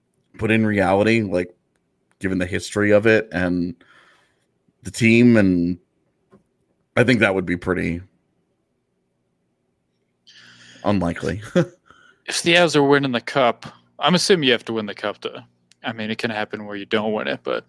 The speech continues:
Speaker 1: Yeah, but you
Speaker 2: my first
Speaker 1: basically
Speaker 2: thought
Speaker 1: have to
Speaker 2: would
Speaker 1: be a
Speaker 2: be
Speaker 1: goalie.
Speaker 2: most, yeah, a goalie or most people would go McKinnon. Like, just the,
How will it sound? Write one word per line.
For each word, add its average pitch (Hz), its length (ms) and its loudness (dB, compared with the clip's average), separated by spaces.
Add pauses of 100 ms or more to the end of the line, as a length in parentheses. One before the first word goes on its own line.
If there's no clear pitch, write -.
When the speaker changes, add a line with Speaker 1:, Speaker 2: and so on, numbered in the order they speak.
Speaker 1:
Yeah, 87 280 -6 (200)
but 113 180 -4
you 117 60 2
Speaker 2:
my 110 60 2
first 113 140 2
Speaker 1:
basically 101 240 0
Speaker 2:
thought 127 80 4
Speaker 1:
have 120 80 4
to 120 40 6
Speaker 2:
would 123 120 2
Speaker 1:
be 123 180 2
a - 20 -2
Speaker 2:
be - 0 -
Speaker 1:
goalie. 92 400 -2 (380)
Speaker 2:
most, 127 320 0 (320)
yeah, 139 240 4
a 120 60 0
goalie 151 360 4
or 127 140 4
most 123 240 -2
people 113 220 -2
would 107 160 -4
go 104 220 -2
McKinnon. 101 520 -10 (560)
Like, - 340 -16 (180)
just - 300 -10
the, 117 240 -10